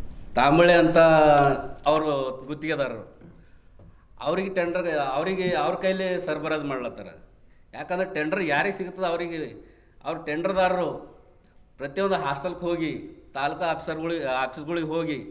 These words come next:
ಅಲ್ಲಿ ಇರ್ತಕ್ಕಂಥ ವಾರ್ಡನ್ಗೆ ಮತ್ತು ಎರಡು ವಿದ್ಯಾರ್ಥಿಗಳಿಗೆ ತಗೊಂಡು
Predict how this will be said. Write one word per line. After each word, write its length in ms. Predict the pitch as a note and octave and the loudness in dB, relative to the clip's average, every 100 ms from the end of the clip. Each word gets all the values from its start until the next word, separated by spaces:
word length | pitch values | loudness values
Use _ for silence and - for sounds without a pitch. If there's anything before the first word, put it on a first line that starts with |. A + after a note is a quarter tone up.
| - - - _ _ _ _ _ _ _ _ _ - | -18 -20 -20 _ _ _ _ _ _ _ _ _ -14
ಅಲ್ಲಿ 180 | D3+ D#3+ | -10 -8
ಇರ್ತಕ್ಕಂಥ 520 | D#3 F3+ F3 E3+ F3 E3+ G#2+ F#2 - - - _ G2+ B2 | -4 -4 -2 -2 0 2 0 -6 -18 -20 -20 _ -12 -4
ವಾರ್ಡನ್ಗೆ 480 | C#3+ F3 F3 F3 C#3 - - - - _ _ _ _ _ _ _ B2 | 0 0 0 0 0 -4 -14 -20 -20 _ _ _ _ _ _ _ -10
ಮತ್ತು 280 | C#3+ E3 D#3 A#2 - - _ _ _ _ _ _ A#2+ | -6 -2 -2 -4 -10 -20 _ _ _ _ _ _ -6
ಎರಡು 240 | C#3 E3+ | -4 -2
ವಿದ್ಯಾರ್ಥಿಗಳಿಗೆ 1000 | D3+ C#3 C#3+ F3 F3 F3+ F3+ D#3+ D3+ A#2 | -4 -4 0 0 0 -4 -4 -4 -8 -6
ತಗೊಂಡು 420 | C#3 C#3 - E3+ | -6 -2 -2 -2